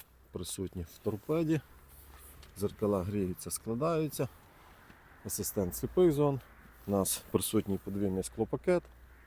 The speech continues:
Так, самий максимальний монітор, CarPlay з Android, автопідігріви усіх сидінь, мод підвісочка, асистенти у нас всі присутні,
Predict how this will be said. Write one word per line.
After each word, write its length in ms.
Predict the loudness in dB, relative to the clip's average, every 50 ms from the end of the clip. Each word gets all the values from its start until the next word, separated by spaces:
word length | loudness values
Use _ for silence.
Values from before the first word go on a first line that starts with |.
| -20 -20 -20 -20 -20 -20 -20 -20 -20 -20 -20 -20 -20 -20 -20 -20 -20 -20 -18 -18 -18 -20 -20 -20 -20 -20 -20 -20 -20 -20 -20 -20 -20 -20 -20 -20 -20 -20 -20 -20 -20 -20 -20 -20 -20 -20 -20 -20 -20 -20 -20 -20 -20 -20 -20 -20 -20 -20 -20 -20 -20 -20 -20 -20 -20 _ _ _ _ _ _ _ _ _ _ _ -20 _ -12
Так, 240 | -10 -10 -10 -8
самий 300 | -6 -4 -2 -2 -2 -2
максимальний 640 | -2 -4 -6 -6 -6 -4 -2 -2 -2 -2 -2 -2 -2
монітор, 520 | -4 -4 -4 -6 -2 0 0 0 0 -2 -6 -14 -20 -20 -20 -8 -4
CarPlay 380 | -4 -4 -2 0 0 0 0
з 60 | 0
Android, 480 | -2 -4 -2 0 2 2 2 0 0 -2
автопідігріви 880 | -2 -2 -2 -6 -10 -8 -6 -6 -2 -2 0 0 2 0 2 2 0 -2 -2 -8 -14 -16 -16 -18 -20 -20 -20 -20 -20 -10 -6
усіх 460 | -4 -4 -2 4 4 4 4 4 -2
сидінь, 460 | -2 -2 -2 0 2 0 2 2 0 -6 -8 -18 -20 -18 -16 -10 -2
мод 220 | 2 2 2 2
підвісочка, 800 | 2 -6 -6 0 4 4 2 4 2 -6 -6 -6 -2 -2 -2 -2 -4 -16 -20 -20 -20 -20 -20 -20 -20 -20 -20 -20 -20 -20 -20 -20 -20 -20 -20 -20 -20 -20 -20 -18 -6 -6
асистенти 580 | -6 -4 -4 -8 0 2 2 2 2 0 -2
у 40 | 0
нас 160 | 0 -2 -2
всі 140 | 2 2 2
присутні, 560 | 2 2 -2 -4 0 0 0 0 0 -2 -6